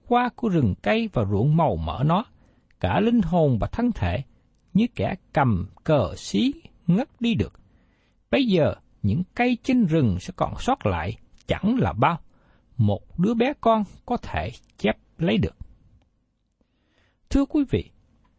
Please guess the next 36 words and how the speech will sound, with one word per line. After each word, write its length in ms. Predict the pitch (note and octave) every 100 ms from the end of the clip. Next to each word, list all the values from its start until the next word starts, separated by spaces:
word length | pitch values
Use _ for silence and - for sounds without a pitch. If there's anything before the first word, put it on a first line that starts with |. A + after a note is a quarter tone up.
| _ _
sự 220 | - G3+
sụp 260 | G3 G3+ -
đổ 320 | D3 B2+ F3+ -
của 140 | B2+
Assyri 600 | - A#3 B3 - C4+ C4 B3+
xảy 300 | - A#3+ G#3+
ra 240 | A#3 A#3+ -
vào 160 | F2+ A#2+
năm 180 | G3+ G3+
sáu 320 | - B3 E4 -
trăm 180 | A#3+
mười 140 | C3+ E2+
hai 260 | - F#3 G3 -
trước 240 | C#4 -
công 220 | A3+ G3+
nguyên, 180 | G3+ G#3 - - _ _ _ _
khi 140 | - B3+
kinh 220 | - C4
đô 240 | B3 B3+ G3 -
Nineveh 800 | D#3 A3 A#3+ A#3 A3 A3 A3 -
bị 160 | - -
phá 160 | - B3
hủy. 200 | A#2 F#2+ - _ _ _ _ _ _ _ _ _ _ _ _
Assyri 560 | A3 B3+ - C4+ C4 B3+ _
vốn 160 | - D4+
là 240 | F#4 C3+ - - _ _ -
công 240 | C4+ C4
cụ 360 | - - A2 B2+
của 100 | A#3+
Đức 80 | E4
Chúa 120 | - E4 -
Trời 300 | E3 D#3 C#3+
dùng 340 | D#3 C3+ A#2
để 140 | F#2
đón 320 | D#3 G3 C4 D#4+
phạt 260 | - F2+